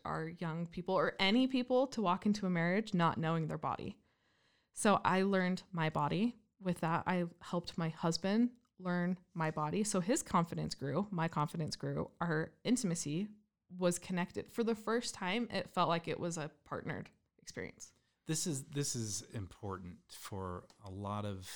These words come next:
Speaker 2: Latter-day Saints to understand. I'm not gonna sit here and say that masturbation should be a part of everyone's life. However, when we as, especially
Speaker 1: Mm-hmm.
Speaker 2: Latter-day Saints who are clinicians, make a blanket,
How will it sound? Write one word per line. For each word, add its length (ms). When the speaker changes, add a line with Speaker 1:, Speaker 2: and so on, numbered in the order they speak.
Speaker 2:
Latter-day 380
Saints 480
to 140
understand. 680
I'm 120
not 160
gonna 140
sit 260
here 160
and 120
say 300
that 200
masturbation 600
should 180
be 100
a 40
part 280
of 120
everyone's 500
life. 420
However, 580
when 240
we 460
as, 360
especially 800
Speaker 1:
Mm-hmm. 1000
Speaker 2:
Latter-day 340
Saints 340
who 140
are 100
clinicians, 920
make 280
a 60
blanket, 840